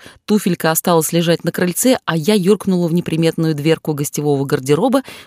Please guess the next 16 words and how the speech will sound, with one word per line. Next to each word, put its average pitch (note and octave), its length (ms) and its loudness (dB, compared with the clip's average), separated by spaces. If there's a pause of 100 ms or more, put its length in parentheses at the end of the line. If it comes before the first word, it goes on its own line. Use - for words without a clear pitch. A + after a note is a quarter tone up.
тихо - 300 -4
прикрыла D#3+ 420 -2
ее C#3+ 240 0
за C#3 140 -4
собой E3 420 0
и F3+ 80 0
зажала D3+ 400 -2
обеими D3+ 360 -2
руками D#3+ 360 -2
рот, A#3+ 260 -2 (300)
чтобы F#3 320 0
хоть - 160 -4
как-то F3 300 -4
заглушить D3+ 480 -4
шумное D3+ 400 0
дыхание. B2+ 580 -4